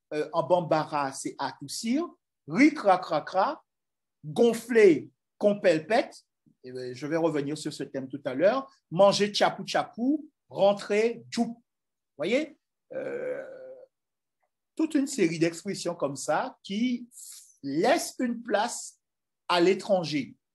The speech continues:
Donc, nous avons fait énormément de progrès, quoi qu'on en dise, sur la compréhension du Wichikam, notre langue dite créole. Hein ? Par exemple,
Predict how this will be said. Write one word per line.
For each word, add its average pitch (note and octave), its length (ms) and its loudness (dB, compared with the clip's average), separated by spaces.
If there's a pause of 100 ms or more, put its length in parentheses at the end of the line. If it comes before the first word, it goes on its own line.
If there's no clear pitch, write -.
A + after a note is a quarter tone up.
(2500)
Donc, D4 320 6 (840)
nous G#3 220 2
avons B3+ 180 8
fait A#3 360 4 (100)
énormément A#3+ 680 4
de E3 100 0
progrès, E3 600 -2
quoi G3+ 140 4
qu'on F#3 160 -2
en D3+ 140 0
dise, A3 340 -6
sur G3 160 -2
la E3+ 120 2
compréhension A#3+ 680 0
du D#3+ 120 -6
Wichikam, D#3 640 -4
notre D3+ 260 -4
langue D#3 260 -2
dite - 180 -18
créole. B2+ 480 -6 (420)
Hein ? E3 220 -10 (1080)
Par A#3+ 160 6
exemple, A#3+ 520 2